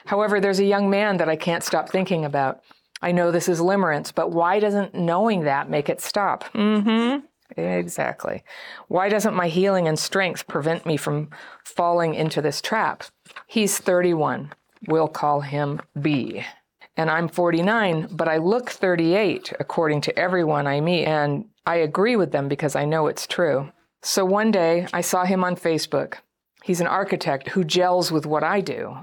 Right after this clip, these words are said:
and she's an artist. He, he's very professional and looks older than his age. I thought he was about thirty-six to forty.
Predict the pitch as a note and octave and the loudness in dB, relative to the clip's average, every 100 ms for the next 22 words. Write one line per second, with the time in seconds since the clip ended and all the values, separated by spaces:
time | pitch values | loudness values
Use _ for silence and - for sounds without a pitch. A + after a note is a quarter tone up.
0 | - D3+ D3 E3 C#3+ C#3+ C#3+ C#3 - - | -4 -4 -2 -2 -2 -2 -2 -2 -6 -16
1 | - - - - - F#3+ F#3 - E3+ F3 | -20 -20 -20 -6 0 0 -2 -4 0 2
2 | F#3 F#3 F3+ F3+ G3+ G3 - F#3+ F3+ D#3 | 2 0 0 -2 0 0 0 2 2 2
3 | D3+ - F3 F3+ F3+ E3+ E3+ D#3 D3 - | 0 -2 0 2 2 2 0 0 -2 0
4 | E3 D3 D3 - - - - F3+ F3 C#3+ | 2 2 -2 -10 -18 -6 -4 0 -2 0
5 | E3 D3+ D#3 D3 - - D#3 D3 - D3+ | 0 0 0 -2 -2 0 2 0 0 -4
6 | - C3 - D3 C#3 C3 C#3 | -2 -6 -4 -2 0 -2 -6